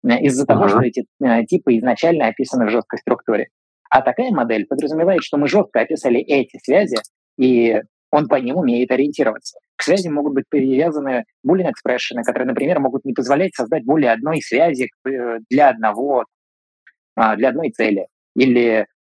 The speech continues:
Speaker 1: а, допустим, требовать, чтобы та связь создавалась только если, и далее ц-, список некоторых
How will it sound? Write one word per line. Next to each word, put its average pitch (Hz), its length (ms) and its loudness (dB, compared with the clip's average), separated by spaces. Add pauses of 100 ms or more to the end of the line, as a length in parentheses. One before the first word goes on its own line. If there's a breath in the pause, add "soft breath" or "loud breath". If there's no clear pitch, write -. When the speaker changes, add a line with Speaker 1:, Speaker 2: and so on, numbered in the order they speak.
Speaker 1:
а, 107 680 2
допустим, 123 480 -8
требовать, 147 520 0
чтобы 127 360 -4
та 160 160 4
связь 147 340 -4
создавалась 131 480 0
только 135 260 -2
если, 165 340 0
и 156 100 0
далее 123 280 0
ц-, - 200 -10
список - 400 -2
некоторых 120 380 0